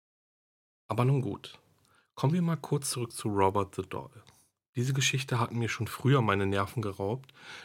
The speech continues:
Ich hab wirklich schon, seitdem ich klein war, ein ziemlich komisches Verhältnis zu Puppen. Ich vermute ganz stark, dass das unter anderem an meiner Oma liegt,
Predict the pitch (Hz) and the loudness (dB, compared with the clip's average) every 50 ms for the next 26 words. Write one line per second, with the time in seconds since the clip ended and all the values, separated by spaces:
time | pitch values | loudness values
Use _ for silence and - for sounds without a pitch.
0 | - - - - - - - - - 127 131 131 - 143 - - - 127 127 131 | -16 -10 -6 -6 -6 -6 -6 -4 -2 -2 -2 -2 -2 -4 -4 -2 0 0 2 2
1 | 127 123 113 - 110 104 - - 107 107 113 110 - - - - - 101 104 120 | 2 0 0 0 -2 -2 -2 -2 -2 -2 -2 -2 -4 -6 -10 -4 -2 0 2 2
2 | 123 123 123 113 71 98 104 - - - 120 117 117 - - - - 120 120 123 | 2 2 2 0 0 -2 -4 -4 -4 0 0 0 0 0 -4 -4 -2 0 2 2
3 | 113 - 113 - - - 104 104 - 107 110 - - 104 - - - 117 113 - | 0 0 -2 -4 -4 -4 -4 -6 -4 -6 -8 -8 -8 -8 -8 -4 -4 -4 -2 -2
4 | - 101 107 123 135 135 - _ _ _ _ _ _ _ _ _ _ _ _ _ | -4 -2 -2 -4 -4 -6 -10 _ _ _ _ _ _ _ _ _ _ _ _ _
5 | _ - - 117 117 117 113 123 113 113 110 110 - - 120 117 - - 117 110 | _ -2 0 2 2 4 4 2 2 2 2 0 0 -2 -4 -4 -4 -4 -6 -6
6 | - - - 113 - - - 113 107 - - 85 107 110 107 113 110 104 104 104 | -6 -4 -6 -6 -6 -6 -8 -8 -6 -6 -6 -4 -4 -4 -4 -2 -2 -2 -2 -2
7 | 98 98 101 - - 123 123 147 147 107 95 92 92 95 95 104 147 - - - | -2 -4 -4 -2 2 4 4 6 6 6 6 4 2 0 -2 -4 -6 -8 -8 -16
8 | - - | -20 -20